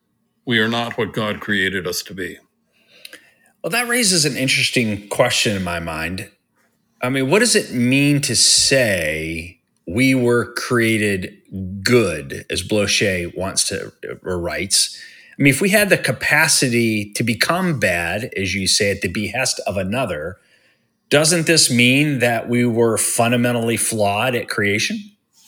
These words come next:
Speaker 1: No.
Speaker 2: Huh.
Speaker 1: Interestingly enough, it means exactly the opposite.
Speaker 2: All right, go on.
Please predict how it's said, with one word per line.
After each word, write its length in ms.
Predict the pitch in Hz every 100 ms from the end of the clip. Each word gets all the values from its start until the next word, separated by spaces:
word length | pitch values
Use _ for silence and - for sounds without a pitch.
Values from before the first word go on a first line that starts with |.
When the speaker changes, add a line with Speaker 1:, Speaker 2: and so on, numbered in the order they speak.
| - -
Speaker 1:
No. 440 | 92 95 87 71 - _ _ - - - - - -
Speaker 2:
Huh. 240 | - 117 - - _ -
Speaker 1:
Interestingly 840 | 113 117 127 113 107 - 101 95 95
enough, 340 | 98 101 -
it 100 | 98
means 260 | 95 92 92
exactly 840 | 82 85 98 101 - 92 87 73 -
the 200 | 110 95 -
opposite. 600 | 92 90 87 - 92 - - _ _ -
Speaker 2:
All 120 | -
right, 200 | 127 131
go 140 | 139 147
on. 300 | 127 147